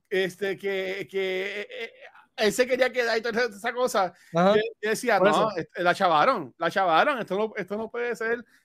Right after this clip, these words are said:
Speaker 1: ¿sabes? Como que, y, y, mano, gracias a Dios no pasó, ¿verdad? Spoilers, eh, whatever. Pero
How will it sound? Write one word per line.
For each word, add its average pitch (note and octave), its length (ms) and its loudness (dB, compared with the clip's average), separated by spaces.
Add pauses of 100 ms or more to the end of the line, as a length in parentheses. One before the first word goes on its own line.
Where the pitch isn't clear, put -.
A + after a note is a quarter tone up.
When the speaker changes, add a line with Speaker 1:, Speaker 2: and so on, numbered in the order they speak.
Speaker 1:
¿sabes? F#3 360 2
Como F3+ 260 -2
que, F3+ 400 -2 (380)
y, F#3+ 720 -8
y, F3 40 -2
mano, F3 560 2
gracias F3+ 320 0
a A#3 40 0
Dios A3+ 160 0
no A3 120 -4
pasó, F#3+ 320 -4
¿verdad? C#3 360 -2
Spoilers, D#3 640 -2
eh, C#3 180 -6
whatever. C3 460 -4 (320)
Pero F3+ 800 4